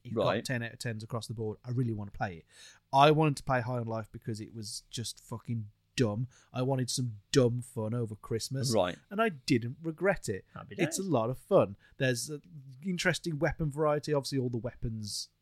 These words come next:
Speaker 1: talk to you and
Speaker 2: Mm-hmm.
Speaker 1: don't shut the fuck up, which is quite funny. Um, it, it kind of depends, 'cause some are funnier than others.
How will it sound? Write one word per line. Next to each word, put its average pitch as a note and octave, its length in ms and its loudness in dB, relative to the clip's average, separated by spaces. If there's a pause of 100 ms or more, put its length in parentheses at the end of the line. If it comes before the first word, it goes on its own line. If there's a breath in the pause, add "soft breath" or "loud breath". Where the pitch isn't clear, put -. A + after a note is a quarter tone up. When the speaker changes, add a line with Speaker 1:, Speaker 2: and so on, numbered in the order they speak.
Speaker 1:
talk A#2+ 320 -4
to A#2 120 -6
you A#2 180 -2
and A2+ 120 0
Speaker 2:
Mm-hmm. A2 80 0
Speaker 1:
don't A2 180 0
shut A2+ 220 -10
the - 60 -18
fuck - 280 -8
up, B2 180 -6
which A2+ 160 -8
is A2 60 -6
quite A2+ 320 -6
funny. A#2+ 380 -6 (580 soft breath)
Um, A2+ 460 -6 (440)
it, - 160 -12
it F#3 120 -12
kind G#3 180 4
of A3 80 0
depends, D3+ 420 -2
'cause D3+ 160 -6
some F3+ 360 -4
are C#3+ 80 -6
funnier C#3 340 -4
than A2+ 160 -6
others. G2 400 -10